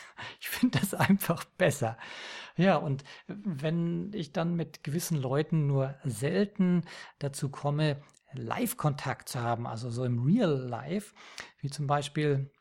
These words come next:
äh, zwei meiner besten Freunde, die vor ein paar Monaten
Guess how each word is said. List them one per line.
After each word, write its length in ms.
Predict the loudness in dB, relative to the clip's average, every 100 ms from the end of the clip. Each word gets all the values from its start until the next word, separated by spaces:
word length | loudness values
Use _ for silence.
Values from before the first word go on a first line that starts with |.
| _ -6
äh, 240 | -2 -2 -2
zwei 240 | -2 -2
meiner 180 | 0 0
besten 300 | -2 -4 -8
Freunde, 400 | -4 0 0 0
die 140 | -4
vor 200 | -4 -4
ein 140 | -4 -4
paar 160 | -4
Monaten 540 | -2 -2 -2 0 0